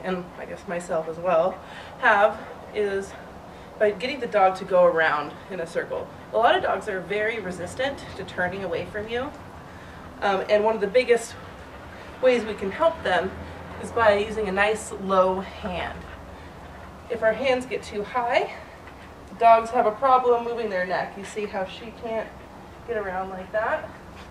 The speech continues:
But if you drop your hand, they'll be twisting and turning in no time.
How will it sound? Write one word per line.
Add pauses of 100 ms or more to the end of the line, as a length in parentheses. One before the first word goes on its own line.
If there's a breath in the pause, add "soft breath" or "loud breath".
(520 loud breath)
But
if
you
drop
your
hand, (1800)
they'll
be
twisting
and
turning
in
no
time.